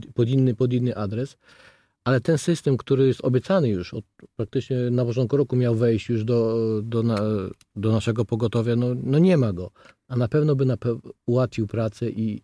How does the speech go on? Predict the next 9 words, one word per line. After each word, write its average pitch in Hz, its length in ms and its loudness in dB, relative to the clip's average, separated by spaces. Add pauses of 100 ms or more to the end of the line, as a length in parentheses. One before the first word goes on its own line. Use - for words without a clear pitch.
usprawnił 131 760 0 (580)
szybszy, 135 520 0
szybszy 120 320 -2
dojazd, 113 440 -2
y, 110 320 -8
karetki 101 440 -4
do, 98 260 -2
do 95 100 -4
poszkodowanego. 90 600 -8